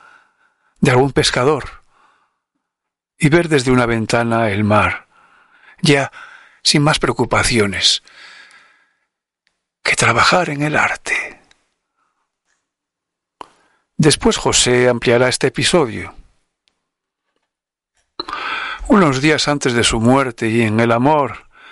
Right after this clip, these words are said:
infinito que profesaba a la naturaleza, me dijo ante el espejo mientras trataba en vano de arreglar sus desordenados cabellos.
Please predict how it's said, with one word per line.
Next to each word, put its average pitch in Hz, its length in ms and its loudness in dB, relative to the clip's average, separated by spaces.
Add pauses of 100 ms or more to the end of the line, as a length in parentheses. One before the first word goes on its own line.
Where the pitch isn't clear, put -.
(440)
infinito 151 520 2
que 135 100 0
profesaba 143 580 0
a - 20 -2
la 123 120 0
naturaleza, 131 760 0 (760)
me 143 160 4
dijo 160 300 0
ante 131 200 -2
el 123 80 0
espejo 123 500 0
mientras 117 360 0
trataba 143 460 0
en 110 140 -6
vano 123 420 0 (640)
de 160 100 2
arreglar 139 360 0
sus 135 220 -8
desordenados 123 680 0
cabellos. 117 680 -2